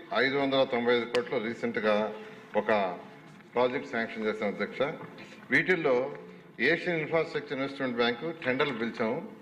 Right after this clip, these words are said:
అక్టోబర్ పదమూడవ తేదీ యాక్చువల్‌గా అది ఓపెన్ చేస్తున్నారు. అదేవిధంగా,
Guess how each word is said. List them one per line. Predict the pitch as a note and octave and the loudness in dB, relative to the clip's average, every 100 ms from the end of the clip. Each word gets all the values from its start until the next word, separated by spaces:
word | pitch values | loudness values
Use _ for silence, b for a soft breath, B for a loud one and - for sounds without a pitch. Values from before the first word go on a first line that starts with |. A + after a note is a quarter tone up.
| B B - A2 | B B -4 -2
అక్టోబర్ | - D#3 D3+ | 4 4 4
పదమూడవ | A#2 B2 A#2 C3 B2+ | 2 -2 0 0 2
తేదీ | B2 A2+ | 2 2
యాక్చువల్‌గా | G#2+ - A#2 G#2+ | 2 0 2 2
అది | G2+ G2 | 2 2
ఓపెన్ | F#2 G#2 A2 A2 | 2 0 2 2
చేస్తున్నారు. | G2+ - G2+ G2 B2 - - - B B B B - | 2 0 0 0 0 -4 -14 -18 B B B B 0
అదేవిధంగా, | A#2+ D#3 D#3 D#3+ C3+ B2 B2+ | 4 4 4 2 2 0 -2